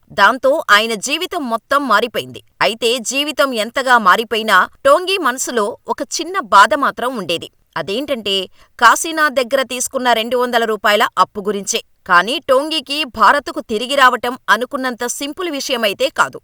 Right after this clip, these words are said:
ఎందుకంటే సాధ్యం కాక అప్పు తీర్చలేకపోయాడు. అతను అధికారపరంగా ఎంతో బిజీగా ఉండేవాడు. ఏ రోజుకైనా ఇండియా వెళ్లి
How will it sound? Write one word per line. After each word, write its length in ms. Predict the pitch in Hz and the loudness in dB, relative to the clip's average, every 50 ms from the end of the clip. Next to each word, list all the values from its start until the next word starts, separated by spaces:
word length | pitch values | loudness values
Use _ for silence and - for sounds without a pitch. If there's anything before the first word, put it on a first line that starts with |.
| _ _ _ _ | _ _ _ _
ఎందుకంటే 640 | 160 190 214 262 294 - 247 190 - 185 170 185 254 - _ _ | -8 -6 -6 -6 -2 -2 -2 -2 -2 -4 -4 -4 -6 -10 _ _
సాధ్యం 420 | - - 247 226 247 269 - 349 | -4 2 4 4 4 4 2 -6
కాక 320 | 294 - 285 190 - - 226 262 254 233 - _ _ | -6 0 2 2 2 4 4 4 4 4 2 _ _
అప్పు 220 | - - - - 320 | 0 0 0 -4 -8
తీర్చలేకపోయాడు. 920 | - - 240 247 - 330 285 285 277 - 240 - 208 156 147 135 - - _ _ _ _ _ _ - | -8 -8 -6 -4 -2 -2 0 0 -2 -2 -4 -4 -4 -4 -4 -6 -8 -12 _ _ _ _ _ _ 0
అతను 320 | 165 185 - 196 175 175 - - | 0 0 0 -4 -6 -6 0 2
అధికారపరంగా 880 | 170 185 185 - - 285 277 - 277 - 269 254 254 247 240 247 240 240 | 2 2 2 -2 0 2 2 2 2 2 0 0 0 0 2 4 4 4
ఎంతో 340 | 233 214 208 233 - 254 233 | 4 2 -2 -2 -2 -2 -2
బిజీగా 480 | 190 202 196 185 202 247 226 247 247 | -2 -4 -6 -6 -6 -4 0 2 2
ఉండేవాడు. 520 | 254 247 240 208 240 240 240 226 220 - - _ - | 2 2 0 0 2 4 4 2 2 0 -6 _ -2
ఏ 160 | 185 226 254 | 4 4 4
రోజుకైనా 680 | 294 320 320 311 302 320 - 311 277 254 240 254 294 392 - _ - | 6 4 2 2 0 0 0 2 2 4 4 2 2 2 0 _ -6
ఇండియా 360 | 247 240 226 285 294 285 262 | -6 -4 -2 0 2 2 2
వెళ్లి 300 | 202 208 196 202 247 | 2 0 -4 -6 -6